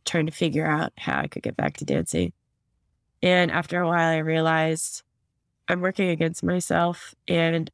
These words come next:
I'm losing myself. And I need to do something about this.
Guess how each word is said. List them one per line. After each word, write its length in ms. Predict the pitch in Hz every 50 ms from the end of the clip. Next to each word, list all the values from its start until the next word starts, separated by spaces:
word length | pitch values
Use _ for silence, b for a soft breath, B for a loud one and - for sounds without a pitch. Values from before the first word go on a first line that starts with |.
| _ _ -
I'm 260 | - 170 160 165 160
losing 440 | 165 170 175 175 160 165 165 156 156
myself. 640 | 160 156 151 - - - - 123 135 - - - - - _ _ _ _ _ _ _ _ _ _ _ _ _ _ _ _ _ _ _ -
And 540 | - 175 170 165 165 165 165 165 160 156 151 - -
I 160 | 165 165 160
need 160 | 160 165 160 -
to 60 | -
do 160 | - 160 160
something 580 | 170 - 147 147 147 - - 52 58 69 - - - _ -
about 320 | 78 69 65 64 - -
this. 420 | - 55 - - - - - -